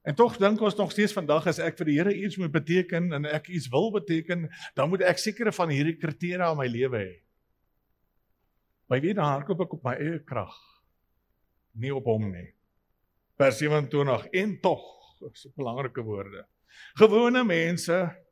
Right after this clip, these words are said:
ordinêre mense, en soos ons hulle dissekteer en uitmekaar het al sê, sien, dis mense soos ek en jy, met hulle tekortkoming en alle dinge,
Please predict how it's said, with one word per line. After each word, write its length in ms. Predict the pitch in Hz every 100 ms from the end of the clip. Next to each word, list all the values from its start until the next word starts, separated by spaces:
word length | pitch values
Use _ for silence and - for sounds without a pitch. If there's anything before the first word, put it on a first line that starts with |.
| _ _ _ _
ordinêre 800 | - 208 208 247 214 175 175 170
mense, 560 | 135 131 131 - 139 143 - _ _ _ _ _ -
en 140 | 151
soos 180 | 202 185 202
ons 100 | 180
hulle 240 | 165 175
dissekteer 720 | 143 160 180 - 202 226 190
en 80 | 180
uitmekaar 560 | 165 180 - 185 196 185
het 100 | 170
al 80 | 151
sê, 160 | 147 160 147
sien, 240 | 175 190 151
dis 180 | 139 - - - _ -
mense 320 | 139 185 220 202
soos 180 | 185 170
ek 240 | 156 160
en 80 | 151
jy, 180 | 120 92 - _ _ _ _ _ _ _ 139
met 100 | 147
hulle 160 | 185 180
tekortkoming 760 | 175 202 214 220 196 196 190 165
en 80 | 156
alle 440 | 147 180 202 214 170
dinge, 320 | 135 110